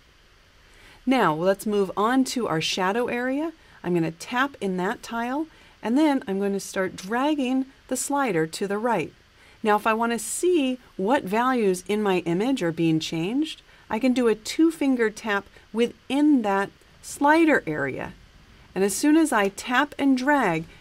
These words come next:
you can see Lightroom is giving me a preview of the values that are being changed. Now, let's move a little bit further down.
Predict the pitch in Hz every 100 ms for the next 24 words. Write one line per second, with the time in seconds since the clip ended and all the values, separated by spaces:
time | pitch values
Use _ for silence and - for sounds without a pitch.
0 | - 202 214 226 214 - - 320 233 208
1 | - - - - 190 240 269 214 196 185
2 | 196 196 180 170 165 - 339 294 170 160
3 | 165 - - 269 277 233 175 165 165 160
4 | 180 185 160 151 151 147 - 196 160 -
5 | - - - - - - _ _ _ _
6 | _ - _ _ _ _ - - - 220
7 | 220 175 156 180 185 202 185 175 165 165
8 | - - - 208 208 208 254 294 339